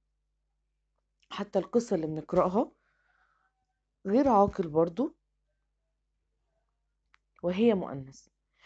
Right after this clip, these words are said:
يبقى أول نقطة إن المذكر والمؤنث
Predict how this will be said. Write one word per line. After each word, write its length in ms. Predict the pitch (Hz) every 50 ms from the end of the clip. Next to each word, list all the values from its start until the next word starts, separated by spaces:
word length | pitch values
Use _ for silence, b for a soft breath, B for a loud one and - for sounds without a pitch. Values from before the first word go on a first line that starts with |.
| b b b b
يبقى 220 | - 175 175 151 185
أول 280 | 254 285 294 262 240
نقطة 540 | 226 240 226 233 - 240 247 262 262 - - -
إن 160 | 190 190 190
المذكر 580 | 190 180 185 185 185 226 254 254 - 208 185 165
والمؤنث 720 | 156 156 156 156 160 104 196 226 240 247 254 262 - -